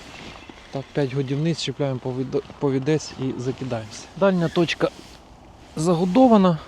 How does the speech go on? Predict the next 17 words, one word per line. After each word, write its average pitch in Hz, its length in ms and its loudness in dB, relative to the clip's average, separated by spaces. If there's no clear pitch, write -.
поміняв 165 600 2
годівницю, 180 760 -2
поставив 147 500 0
звичайну 139 600 -4
таку - 200 -6
металеву 127 520 -2
дев'яносто 117 560 -2
грам, 135 320 2
годувався 120 640 2
вісімдесяткою 113 1000 -2
і 160 260 0
вішаю 120 560 -2
повідець. 143 560 2
Повідець 131 400 2
приблизно 120 640 0
сімдесят 123 640 2
сантиметрів, 147 840 0